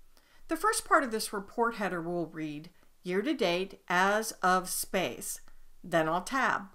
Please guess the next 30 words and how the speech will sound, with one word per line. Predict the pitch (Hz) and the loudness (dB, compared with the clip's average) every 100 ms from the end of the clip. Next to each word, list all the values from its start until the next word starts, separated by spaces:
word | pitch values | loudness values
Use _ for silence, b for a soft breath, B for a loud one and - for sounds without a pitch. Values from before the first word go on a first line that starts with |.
| - - - - - - - - - - - - | -20 -20 -20 -20 -20 -20 -20 -20 -20 -20 -12 0
On | 196 | 2
the | 196 | 2
next | 190 233 - - | 2 0 -2 -2
line, | 156 139 135 143 190 b b b | 0 0 -2 -6 -10 b b b
I | 190 202 | 4 6
want | 185 175 | 6 4
the | 196 | 2
reporting | 202 220 - 359 240 185 | -4 -4 0 0 0 -2
date, | 143 127 - b b b - | -2 -4 -10 b b b -6
but | 254 | 0
if | |
I | 294 | 0
just | 277 403 - - | 0 -2 -4 -4
point | 247 247 285 | 0 0 -2
to | 381 | -6
the | 302 | -4
cell | - 214 185 | -2 2 2
where | 180 190 | 2 0
the | 180 | 0
date | 170 165 185 196 | -2 -2 -2 -6
is | - | -4
located, | 165 - - 170 143 143 160 - | -2 -2 -2 -4 -4 -6 -8 -4
I'll | 185 175 | -4 0
just | 220 240 - | 0 0 -2
see | 160 | -4
the | 151 170 | -4 -2
number. | 196 214 139 - - - B B B B - | -2 0 0 -2 -6 -20 B B B B 0
As | 247 | 2
a | 339 | 2
result, | 370 320 240 160 - | 0 2 4 2 0